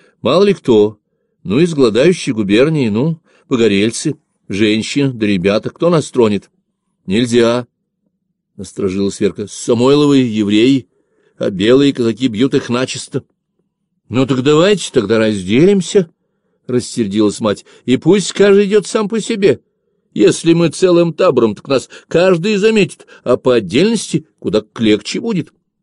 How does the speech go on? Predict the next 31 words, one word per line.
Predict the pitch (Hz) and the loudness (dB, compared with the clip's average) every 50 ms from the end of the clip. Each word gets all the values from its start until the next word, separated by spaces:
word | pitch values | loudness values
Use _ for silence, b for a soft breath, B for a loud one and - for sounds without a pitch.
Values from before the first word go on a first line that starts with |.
| _ _ _ _ _ | _ _ _ _ _
«Так | - 110 139 160 135 131 | -4 -2 -2 -2 -2 0
нельзя», — | 156 143 123 104 95 95 98 104 123 160 190 202 190 - _ _ _ _ _ _ _ _ _ _ _ _ - | 0 0 0 0 -2 0 2 2 2 2 2 0 -2 -6 _ _ _ _ _ _ _ _ _ _ _ _ -18
опять | 82 80 - 101 101 85 | -12 -6 -4 -2 -2 -2
перебила | - 95 95 92 87 95 92 92 | -4 -4 -4 -2 0 0 2 2
Верка | 92 90 87 90 107 131 131 - - 107 - - _ _ _ _ _ | 2 2 2 2 0 0 0 -2 -6 -8 -8 -8 _ _ _ _ _
и | - 90 | -14 -12
с | 82 - 98 | -10 -10 -8
удивлением | 90 82 85 80 80 110 160 180 180 185 180 | -6 -6 -4 -4 -2 -2 -2 -2 -2 -4 -6
посмотрела | 165 196 175 - - 185 175 - 165 135 107 92 87 - _ _ _ _ _ | -6 -10 -10 -8 -10 -10 -8 -4 -2 -2 0 0 -2 -6 _ _ _ _ _
на | - 92 | -10 -8
молчавшего | 90 90 85 82 - - - 143 160 - - - 185 185 | -6 -4 -4 -6 -4 -4 -4 -4 -4 -6 -10 -8 -6 -6
Ефимку. | 190 180 - - 110 98 - - - _ _ _ _ _ _ _ _ | -6 -8 -10 -10 -10 -10 -12 -14 -20 _ _ _ _ _ _ _ _
«Тебя | - - 123 120 147 170 | -2 -2 0 0 0 0
не | 196 202 170 | 0 0 0
спрашивают». | - - - 127 131 110 - - - 104 104 107 110 - _ _ _ _ _ _ _ _ _ | -2 -2 -4 -2 -2 -2 -4 -4 -4 -4 -4 -4 -4 -8 _ _ _ _ _ _ _ _ _
Оборвала | - 87 87 95 95 90 92 92 | -14 -8 -4 -2 0 0 2 0
её | 92 90 87 | 0 0 -2
мать. | 87 92 90 - _ _ _ _ _ _ _ _ _ _ | -2 -4 -6 -10 _ _ _ _ _ _ _ _ _ _
«А | - - 143 151 | -6 -4 -4 -2
двадцать | 120 135 160 175 165 156 131 - - - - 131 - - | 0 0 0 0 0 0 -4 -6 -4 -4 -4 -4 -2 0
вёрст | 139 156 139 107 - | 0 2 2 2 0
с | - - | -4 -6
ребятишками | 143 156 156 165 165 - 185 175 165 - - 135 127 120 101 b b b b | -4 -2 0 -2 -2 0 -2 -2 -2 -2 -2 -2 -2 -2 -4 b b b b
по | - 151 156 165 170 | -2 2 2 4 4
оврагам, | 165 175 180 170 165 135 117 113 107 101 - _ _ | 4 4 4 4 2 2 2 2 0 0 -4 _ _
болотам | - 139 151 165 175 165 139 117 - 123 113 | -2 0 2 4 4 4 2 2 0 -2 0
да | 117 156 160 | 2 2 4
лесам — | 160 170 175 147 - - 113 101 | 4 4 2 2 0 -2 -2 -2
это | 117 147 156 151 143 123 | 0 -2 -2 0 0 0
разве | 139 165 160 127 127 123 | 0 0 0 -2 -4 -4
можно? | 107 117 170 220 214 185 175 139 - | -2 0 2 2 2 0 -2 -6 -8